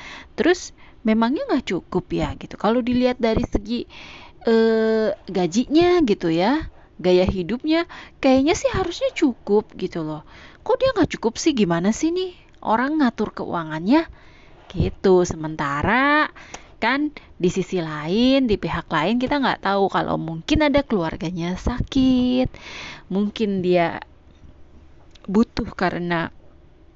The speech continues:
eh, apa, anaknya butuh biaya mau les ini itu gitu, atau mungkin juga ada kerabatnya atau orang tuanya yang membutuhkan dana darurat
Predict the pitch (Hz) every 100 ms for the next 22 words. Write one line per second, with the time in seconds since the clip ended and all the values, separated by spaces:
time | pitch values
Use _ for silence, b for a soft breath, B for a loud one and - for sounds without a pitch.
0 | - _ - - - - - - - 185
1 | 180 175 - - 294 - B B B B
2 | B B B - 202 170 202 170 185 190
3 | 170 170 165 165 156 175 165 170 165 160
4 | - - 185 180 269 - 302 294 277 277
5 | 277 240 170 - - - 180 180 180 175
6 | - 185 175 175 - 175 - 175 165 170
7 | 160 - - - - - 165 160 151 156
8 | - 190 185 170 - 170 165 160 - 165
9 | 170 - 196 180 185 180 170 170 - -
10 | 165 165 170 185 214 247 262 262 240 240
11 | 247 254 262 254 247 247